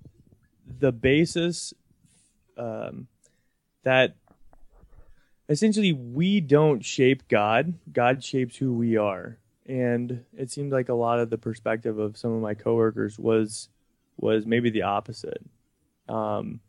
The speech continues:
and everything that, like, uh, everything that you just said,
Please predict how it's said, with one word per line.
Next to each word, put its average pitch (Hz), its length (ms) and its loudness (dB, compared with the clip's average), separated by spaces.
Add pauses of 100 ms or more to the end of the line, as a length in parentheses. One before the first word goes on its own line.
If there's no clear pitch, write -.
(320)
and 123 140 4
everything 147 580 2 (140)
that, 120 280 2 (300)
like, 117 160 -2
uh, - 200 -8
everything 143 320 4
that 107 100 0
you 117 140 2
just 113 300 0
said, 113 400 -2